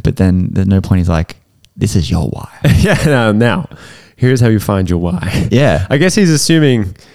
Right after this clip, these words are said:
Speaker 1: We all know our purpose.
Speaker 2: we know our pu-, yeah, and that's one of the challenging things with purpose
Speaker 1: Yeah.
Speaker 2: because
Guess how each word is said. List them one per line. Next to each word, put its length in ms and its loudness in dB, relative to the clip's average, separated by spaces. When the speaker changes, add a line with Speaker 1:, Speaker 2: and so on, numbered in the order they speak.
Speaker 1:
We 100 2
all 140 4
know 240 2
our 100 0
purpose. 180 0
Speaker 2:
we 80 4
know 220 2
our 180 2
pu-, 200 0
yeah, 420 2
and 100 2
that's 240 -4
one 120 0
of 60 0
the 60 2
challenging 480 0
things 240 0
with 140 -6
purpose 480 -2
Speaker 1:
Yeah. 160 2
Speaker 2:
because 340 -4